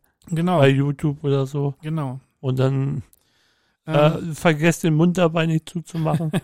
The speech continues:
Speaker 1: <laughs>
Speaker 2: Es ist wirklich spektakulär.
Speaker 1: Ja, also tatsächlich, wer mal gezockt hat, PlayStation, P C oder was auch immer, der weiß, okay, ich hab,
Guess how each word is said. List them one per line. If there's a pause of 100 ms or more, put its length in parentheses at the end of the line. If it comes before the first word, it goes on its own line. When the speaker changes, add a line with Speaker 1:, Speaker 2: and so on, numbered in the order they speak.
(160)
Speaker 1:
<laughs>
Speaker 2:
Es
ist
wirklich
spektakulär.
Speaker 1:
Ja,
also
tatsächlich,
wer
mal
gezockt
hat, (120)
PlayStation,
P
C
oder
was
auch
immer, (1120)
der
weiß,
okay,
ich
hab,